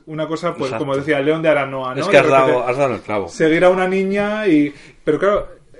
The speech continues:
Speaker 1: le estás contando esa historia a gente que va por otra cosa, pero joder, se está llevando esa historia.
Speaker 2: Es que has dado en el clavo, porque, eh, dentro del terror no solo slasher, no solo monstruos, no solo,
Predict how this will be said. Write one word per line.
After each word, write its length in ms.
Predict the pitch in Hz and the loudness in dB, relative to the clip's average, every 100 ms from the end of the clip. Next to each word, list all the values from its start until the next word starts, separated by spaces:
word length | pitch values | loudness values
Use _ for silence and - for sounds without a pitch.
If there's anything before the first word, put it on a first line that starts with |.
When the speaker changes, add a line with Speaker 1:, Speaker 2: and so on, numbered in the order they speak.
| 214 | 0
Speaker 1:
le 140 | 165 | 2
estás 220 | 156 185 | 2 -2
contando 320 | 214 208 220 | -6 -6 -6
esa 100 | 208 | -4
historia 440 | 220 - 220 220 226 | -4 -2 0 0 -2
a 180 | 160 147 | -6 -8
gente 280 | 190 190 156 | -8 -4 0
que 100 | 151 | 0
va 120 | 175 | 0
por 140 | 170 | -2
otra 180 | 175 190 | -4 -4
cosa, 240 | 196 226 | -6 -8
pero 140 | - 135 | -8 -6
joder, 220 | 151 220 | -6 -6
se 80 | 151 | -10
está 160 | - | -8
llevando 260 | 180 175 143 | -6 -6 -8
esa 140 | 131 | -12
historia. 260 | 123 - 160 | -14 -12 -10
Speaker 2:
Es 60 | 127 | 2
que 100 | 143 | 2
has 80 | |
dado 120 | 143 139 | 4 0
en 60 | |
el 40 | 110 | -2
clavo, 300 | 107 104 98 | -2 0 0
porque, 240 | 95 101 | -4 -4
eh, 300 | 101 98 92 101 | -4 -6 -10 -10
dentro 260 | 113 113 143 | -6 -2 0
del 160 | 139 | 0
terror 340 | 117 92 113 113 | -4 -4 -2 -2
no 160 | 98 82 | -4 -12
solo 280 | - 98 113 | -10 -8 -8
slasher, 560 | - 101 110 113 117 | -8 -4 -4 -2 -8
no 140 | 110 98 | -8 -10
solo 260 | 101 101 | -10 -8
monstruos, 520 | 104 113 113 - 120 | -8 -8 -8 -8 -8
no 100 | 113 | -8
solo, 180 | 104 127 | -8 -10